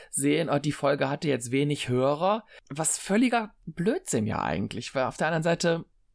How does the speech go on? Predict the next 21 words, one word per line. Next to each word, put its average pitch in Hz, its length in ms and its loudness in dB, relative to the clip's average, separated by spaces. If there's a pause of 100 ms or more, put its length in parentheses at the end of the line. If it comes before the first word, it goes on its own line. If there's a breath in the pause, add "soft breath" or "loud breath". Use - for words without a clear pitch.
(340)
ganz 135 200 0
ehrlich, 170 300 -2
ich 139 120 -2
freue 151 200 0
mich 139 200 -6
mehr 131 300 0
über 143 320 0
einzelne 135 500 0
Kommentare, 135 720 0
die 107 180 -4
ich - 120 -6
sehe. 95 340 2 (400 loud breath)
Das - 160 -6
finde 131 240 0
ich - 240 -6 (500)
eigentlich 139 540 -2
viel 156 500 0
wertiger 143 840 0
als 135 240 -2
einfach - 480 -2
nur 143 360 0